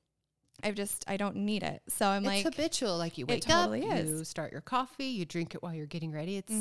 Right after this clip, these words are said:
Speaker 1: Mm-hmm.
Speaker 2: habit thing. Yeah.
Speaker 1: It is. And I'm like, it's just more, yeah, it just signifies that my morning is starting. I try to get up before my kids and have my
Speaker 2: Mm-hmm.
Speaker 1: coffee. I try to do, like, my gratitude journal, and it's just kinda like
Speaker 2: Oh,
Speaker 1: that
Speaker 2: good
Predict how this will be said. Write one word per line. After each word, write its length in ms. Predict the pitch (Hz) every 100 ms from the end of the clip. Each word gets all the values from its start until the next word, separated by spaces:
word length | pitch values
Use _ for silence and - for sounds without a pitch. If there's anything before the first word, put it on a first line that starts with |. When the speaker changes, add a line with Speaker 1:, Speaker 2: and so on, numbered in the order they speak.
| 226
Speaker 1:
Mm-hmm. 320 | 208 208 254 339
Speaker 2:
habit 420 | - 247 269 -
thing. 260 | - 151 135
Yeah. 300 | 175 247 196
Speaker 1:
It 60 | 240
is. 240 | 320 339
And 100 | 254
I'm 100 | 226
like, 240 | 226 220 -
it's 280 | 233 220 -
just 320 | 254 - 262
more, 380 | 254 247 240 240
yeah, 180 | 277 269
it 140 | 196 202
just 420 | 208 202 - -
signifies 560 | - 196 220 269 262
that 100 | 262
my 100 | 285
morning 340 | 285 254 254 254
is 100 | 254
starting. 540 | - 226 226 220 220
I 80 | 202
try 200 | - 214
to 80 | 247
get 120 | 262
up 80 | 254
before 240 | 254 254
my 140 | 254 254
kids 440 | - 220 220 214
and 80 | 220
have 160 | 214
my 120 | 220 220
Speaker 2:
Mm-hmm. 140 | 190
Speaker 1:
coffee. 540 | 196 185 190 208 208 - - - -
I 460 | - 214 208 208 196
try 220 | - 202
to 100 | 202
do, 160 | 214 220
like, 160 | 220 233
my 100 | 226
gratitude 640 | 202 190 202 - 208 196
journal, 500 | - 196 202 202 202
and 80 | 202
it's 100 | 220
just 100 | 220
kinda 160 | 247 269
like 140 | 294
Speaker 2:
Oh, 20 |
Speaker 1:
that 120 | 285
Speaker 2:
good 120 | 277